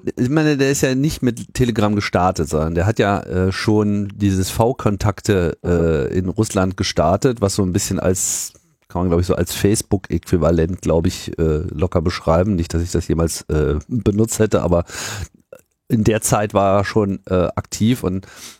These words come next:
hat da eben dazu beigetragen. Und ich denke, diese russischen, äh, Netze stehen ja auch immer so ein bisschen in dem Ruf, oder sagen wir mal, ich würde mal uns unterstellen, dass wir so ein bisschen die Sicht darauf haben, naja, wenn du jetzt Unternehmer in Russland bist,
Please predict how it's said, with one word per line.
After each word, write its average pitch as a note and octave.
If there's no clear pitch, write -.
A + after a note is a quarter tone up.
hat G2
da G2
eben F2
dazu -
beigetragen. G2+
Und A2
ich G#2
denke, B2
diese A#2+
russischen, C3
äh, -
Netze A#2+
stehen B2
ja B2
auch G#2
immer A#2+
so A2
ein G2+
bisschen A#2+
in G2
dem F#2+
Ruf, A2
oder G2+
sagen G#2
wir G2+
mal, F#2+
ich -
würde A#2+
mal A#2
uns E3
unterstellen, B2
dass G#2
wir A#2+
so G#2+
ein F#2+
bisschen A#2
die G2+
Sicht G#2+
darauf F#2
haben, F#2+
naja, F2+
wenn G2
du F#2+
jetzt F#2+
Unternehmer G#2
in F#2+
Russland C3+
bist, B2